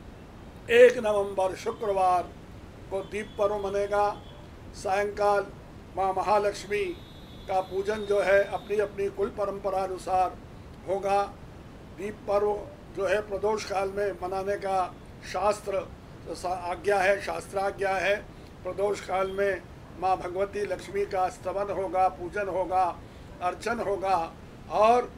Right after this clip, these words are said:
रात्रि में भी, देखिए, रात्रि के अंदर, ये महानिशा काल, अर्धरात्रि के अंदर माँ भगवती जो है, वो विचरण करती है और देखती है,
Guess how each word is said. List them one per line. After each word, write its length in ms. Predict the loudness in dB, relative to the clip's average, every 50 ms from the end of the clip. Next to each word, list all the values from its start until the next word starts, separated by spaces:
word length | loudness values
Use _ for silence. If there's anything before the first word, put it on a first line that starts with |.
| -16 -16 -16 -12 -4 0
रात्रि 480 | 4 4 4 4 2 0 0 0 0
में 180 | 0 0 -2 -2
भी, 160 | -2 -2 -4
देखिए, 520 | -4 -4 0 2 4 4 4 2 2 2 2
रात्रि 420 | 4 2 0 -2 -4 -6 -6 -6
के 120 | -2 0 0
अंदर, 640 | 0 0 0 -4 -2 2 4 6 6 6 4 2 -4 -10 -16 -18 -18 -18 -16 -14 -10 -6
ये 200 | -2 -2 -2 -2 -4 -8 -14 -12 -12 -8 -4
महानिशा 640 | -2 2 6 8 8 8 8 4 0 4 4 4 4
काल, 460 | 4 2 0 2 2 0 0 -4 -6 -2 0
अर्धरात्रि 680 | 2 2 4 4 4 6 6 6 4 2 0 -4 -4
के 160 | -2 -2 -4 -4
अंदर 560 | -2 -4 -4 -2 0 2 2 2 2 0 -4 -12 -16 -18 -16 -16 -12 -4 0
माँ 180 | 2 2 2
भगवती 540 | 2 -2 -4 -2 0 0 0 -2 -4 -8 -6
जो 200 | -2 0 0 0
है, 360 | 2 2 2 2 2 2 -2 -6 -12 -18 -18 -18 -18 -12 -4
वो 160 | 0 0 0 2
विचरण 420 | 0 -2 -2 -2 -2 -2 -2 -2
करती 420 | -2 -2 -2 -2 -4 -6 -8 -6
है 100 | -4 -2
और 220 | 0 0 -2 -2 -4
देखती 460 | -6 -8 -10 -10 -10 -10 -8 -6 -4
है, 280 | -4 -4 -4 -4 -6